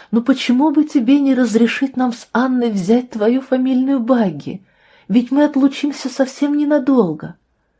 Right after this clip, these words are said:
С лицом багрово-красного цвета отец с такой силой потянул за бороду,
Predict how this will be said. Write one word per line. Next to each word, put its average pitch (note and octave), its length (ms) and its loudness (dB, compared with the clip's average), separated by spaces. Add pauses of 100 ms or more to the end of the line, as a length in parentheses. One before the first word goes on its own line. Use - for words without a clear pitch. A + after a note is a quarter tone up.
(600)
С - 120 -12
лицом F#3 580 -2
багрово-красного F3+ 1040 -2
цвета F#3+ 640 0
отец F3 500 2
с - 160 -8
такой F3+ 460 4
силой C#4+ 420 4
потянул A3 520 2
за F3 240 0
бороду, E3+ 540 -2